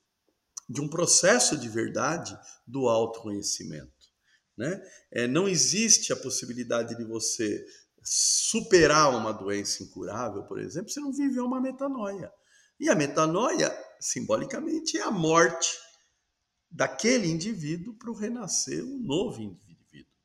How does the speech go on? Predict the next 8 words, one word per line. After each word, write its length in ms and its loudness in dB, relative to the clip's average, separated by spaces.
né? 160 4
Uma 260 4
oportunidade 1200 10
pra 140 -6
você 360 -6
ter 120 -8
um 140 -10
salto 540 -6